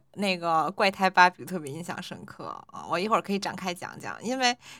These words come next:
就是很多人觉得说，嗯，在父权制之前的那个芭比社会是一个女性的 dreamland 嘛，但是我对这个问题我是存疑的，因为我觉得他们其实还是在以一种标准去排斥了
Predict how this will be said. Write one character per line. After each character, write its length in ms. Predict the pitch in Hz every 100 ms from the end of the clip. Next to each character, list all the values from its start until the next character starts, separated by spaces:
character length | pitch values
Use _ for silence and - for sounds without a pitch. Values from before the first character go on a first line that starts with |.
| -
就 100 | 269
是 60 |
很 180 | 214 190
多 180 | 180 202
人 280 | 196 170 196
觉 200 | 143 151
得 140 | 170
说， 640 | 185 - 180 175 175 165 -
嗯， 400 | 160 160 143 131 - _ _
在 320 | - 220 180
父 180 | 175 247
权 180 | 196 175
制 140 | 202
之 160 | 190 202
前 200 | 196 156
的 120 | 156
那 140 | 175 170
个 120 | 151
芭 220 | 175 175
比 160 | 185 -
社 200 | - 165
会 220 | 175 156
是 220 | - 165
一 100 | 151
个 400 | 151 147 139 127 - _
女 120 | 175
性 220 | 160 208 185
的 80 |
dreamland 600 | 160 170 180 170 165 147 -
嘛， 180 | - - -
但 120 | 202
是 140 | 196
我 160 | 180 127
对 160 | 185 180
这 140 | 175
个 260 | 156 143 131 - _ _ -
问 180 | 196 180
题 160 | 170
我 100 | 151
是 100 | 175
存 240 | - 165 160
疑 200 | 147 139
的， 180 | 139 139
因 120 | 190
为 80 | 190
我 160 | 151
觉 240 | 135 131 117
得 460 | 151 147 143 - - _ _ -
他 160 | -
们 140 | 214 208
其 160 | 180
实 40 | 185
还 200 | - 139
是 100 | 175
在 300 | 185 175 151
以 180 | 143 156
一 60 |
种 180 | 156 139
标 220 | 165 170
准 200 | 170 -
去 260 | - 165 147
排 280 | - - 185
斥 260 | - 202
了 100 | 170